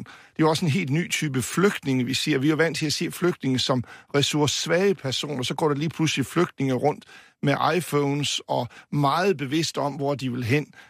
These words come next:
Der har regeringen jo på sin vis fået ret, at, øh, flygtninge, der kommer, selvom de har været sat over gummibåde fra, til Lesbos, så er de jo relativt bevidste om, hvor de vil hen. Det, det er,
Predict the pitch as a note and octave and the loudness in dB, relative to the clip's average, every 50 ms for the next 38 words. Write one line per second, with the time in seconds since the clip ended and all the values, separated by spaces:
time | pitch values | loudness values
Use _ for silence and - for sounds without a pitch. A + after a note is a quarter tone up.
0 | _ - F3 F#3+ G#3+ A3+ F#3 C#3 C#3 - - G3+ A3+ G3+ D3 B2+ B2 - - C3+ | _ -2 0 2 2 2 2 0 0 0 0 0 0 0 0 -2 -4 -4 -4 -4
1 | - - - A#3+ A#3 A3 D#3+ D3 E3 D#3+ - - - D3 C3+ B2+ G#2 G#2+ A#2 F#3 | -4 -2 -2 0 0 0 0 0 -2 -2 -4 -2 0 0 0 0 2 0 0 0
2 | G#3 - - - - - - - - _ _ - D#3+ D#3+ B2+ - D#3 C#3+ - - | 0 -2 -4 -8 -10 -14 -20 -20 -20 _ _ -2 -2 0 0 0 -2 -2 -2 0
3 | F#3+ G#3 A#3 - - F3 E3+ E3+ D#3 C3 C3+ C3 - - E3 F#3 G3+ E3+ C#3+ - | 0 0 0 0 -2 -4 -2 0 0 0 0 0 0 2 2 2 2 2 0 0
4 | - A#3 B3+ C4 A3 F3 C#3 E3+ D3 C#3+ C3 C#3 C#3 - - - D#3 C#3+ C3+ C#3+ | 2 2 2 2 2 0 0 0 0 0 0 0 -2 -2 -2 0 0 0 2 2
5 | D#3+ D#3+ C#3+ A2+ - D3+ E3+ F3+ F3+ D#3 A2+ C3+ D3 D#3 D3+ C#3 C3 A#2+ - C3+ | 2 2 0 -2 -2 -2 -2 0 -2 -2 -2 0 0 2 2 0 0 -2 -4 -4
6 | A#2+ A2+ - - - - _ - - - C#3+ C3+ C3+ D#3 E3+ D#3 - - A2+ A#2 | -4 -4 -4 -10 -20 -20 _ -6 -2 0 2 2 2 2 0 -2 -4 -6 -8 -8
7 | - - - - - - - - G3+ A3 F3+ G3 E3+ C3 D3 G3 B3 C#4 A#3+ - | -8 -8 -10 -14 -14 -6 -2 0 0 0 2 0 0 2 2 2 2 2 0 0
8 | - G#3 D#3+ E3+ E3 D3 F#3+ G#3+ F#3+ - F#3+ E3 E3 E3+ F#3+ G#3+ F#3+ D3+ D#3+ D3 | -2 -4 -4 -4 -4 0 0 0 0 0 -2 -4 -4 -2 -2 -2 -2 -2 -4 -4
9 | C#3 C3 C#3+ A#3 C4 A#3+ G3+ - _ _ - - _ _ _ _ - G#3+ A3+ A#3+ | -2 0 2 2 2 0 -4 -10 _ _ -20 -20 _ _ _ _ -2 0 0 2
10 | - - D#3 A3+ A#3 A#3+ G#3+ | 0 0 0 2 2 2 2